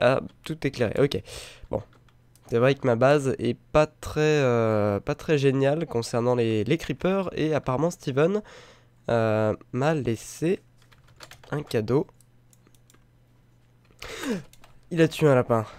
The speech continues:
Oh là là. Quel, quel, euh, quel méchant homme. Bon, <laughs> je nettoierai ça plus tard. Euh, donc, euh, di-, d'ici le, enfin, depuis le dernier épisode,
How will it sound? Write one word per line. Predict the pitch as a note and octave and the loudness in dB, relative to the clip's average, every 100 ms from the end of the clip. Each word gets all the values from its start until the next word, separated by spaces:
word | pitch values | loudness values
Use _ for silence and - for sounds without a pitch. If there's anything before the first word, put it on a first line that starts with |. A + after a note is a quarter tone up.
| - - - - | -20 -20 -20 -2
Oh | C3+ B2 | 2 2
là | G#2 | 2
là. | G#2 - - - - - _ - | -2 -8 -20 -20 -20 -20 _ -2
Quel, | D#3 C#3 - - | 2 2 -2 -4
quel, | - D3 C3+ | 0 2 4
euh, | A#2+ A#2 A2+ G#2+ | 2 2 -2 -2
quel | C#3+ | 0
méchant | C#3 C#3 - B2 | 2 2 0 -8
homme. | G#2 G2+ G2 | -8 -8 -2
Bon, | G#2+ G2+ - - | -2 -2 -8 -20
<laughs> | - - | -18 -4
je | A#2+ | 2
nettoierai | E3+ F#3+ D#3+ C3+ C3 | 8 8 8 2 2
ça | D3 | -2
plus | C#3 A#2 | -2 -2
tard. | - C#3 G3 C3 - - - - - - | 2 4 4 -2 -4 -8 -10 -12 -6 0
Euh, | A#2+ A#2 A#2 | 4 6 6
donc, | E3 A3 E3+ - | 4 4 2 2
euh, | B2+ | 2
di-, | A#2+ E3+ C#3 | 0 -4 -2
d'ici | D3 E3+ A3 | 0 0 0
le, | F3+ D#3+ | 0 2
enfin, | C#3+ A#2 | 0 0
depuis | A2+ C#3+ G#3 | 0 0 -2
le | F3+ | 0
dernier | F3 F3 | 0 2
épisode, | D3 - A#2 A#2 D3+ E3 F3 | -2 -2 0 4 4 2 -2